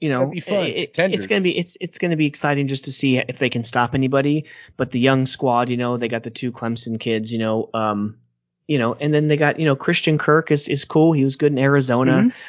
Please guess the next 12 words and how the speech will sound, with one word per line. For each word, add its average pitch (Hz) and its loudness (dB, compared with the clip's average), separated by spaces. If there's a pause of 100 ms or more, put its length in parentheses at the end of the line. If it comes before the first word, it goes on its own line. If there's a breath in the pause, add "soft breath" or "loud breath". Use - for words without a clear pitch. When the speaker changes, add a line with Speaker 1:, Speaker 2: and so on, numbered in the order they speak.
(140 loud breath)
Speaker 1:
Marvin 135 4
Jones 131 2
is 120 -6
on 117 -2
the 113 0
older 127 2
side, 131 0
but 113 -6
he's 131 -4
still 131 0
serviceable. 127 0 (260 loud breath)
Zay, 120 2